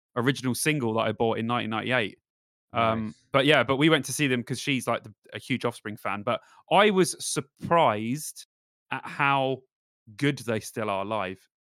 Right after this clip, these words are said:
Speaker 2: Yeah.
Speaker 1: They were
Speaker 2: Awesome.
Speaker 1: really, really good. I was very surprised.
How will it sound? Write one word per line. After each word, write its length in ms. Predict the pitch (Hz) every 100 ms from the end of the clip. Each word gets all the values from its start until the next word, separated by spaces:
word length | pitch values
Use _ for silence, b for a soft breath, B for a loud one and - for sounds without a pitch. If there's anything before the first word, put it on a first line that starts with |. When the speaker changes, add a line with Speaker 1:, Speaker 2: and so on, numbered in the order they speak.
| _
Speaker 2:
Yeah. 260 | 131 113 82 - _ _ _ _ -
Speaker 1:
They 140 | 147
were 100 | 143
Speaker 2:
Awesome. 200 | 135 113
Speaker 1:
really, 540 | 120 139 135 123 120 - _ 107
really 260 | 107 113 107
good. 220 | 117 107
I 80 | 98
was 160 | 101
very 240 | - 113 107
surprised. 680 | - - 104 98 98 -